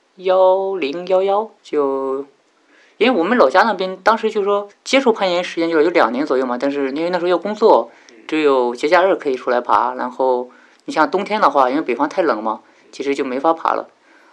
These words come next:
Speaker 1: 然后过了阳朔之后，才开始就说能有就爬个三天左右，会休一天的那种节奏，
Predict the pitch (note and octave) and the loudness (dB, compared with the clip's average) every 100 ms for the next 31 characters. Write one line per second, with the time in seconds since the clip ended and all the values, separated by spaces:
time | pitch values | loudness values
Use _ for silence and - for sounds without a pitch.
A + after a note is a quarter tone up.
0 | _ - C3+ B2+ B2 B2 - F#3+ D#3 D#3+ | _ -10 -4 -2 -2 0 4 4 4 2
1 | F#3 E3 G#3 G#3+ C3+ - C#3 C#3+ C#3 - | -2 -2 0 2 2 0 -8 -4 -4 -4
2 | A2+ A2+ A#2+ C3 C3 B2+ C3 - C3+ D3 | -6 -6 -10 -12 -6 -4 -6 -6 -4 -2
3 | E3 B2 C3+ C3 G#2 C3+ D#3+ D3 - E3+ | -2 -2 -4 -2 0 0 0 0 -2 -6
4 | F3 E3+ A#2+ C#3+ C#3+ C#3 D#3 D#3+ E3 E3 | -6 -4 -2 0 -2 -6 -6 -6 -6 -4
5 | C3+ A#2+ A#2+ A#2+ A#2+ | -6 -6 -6 -2 -2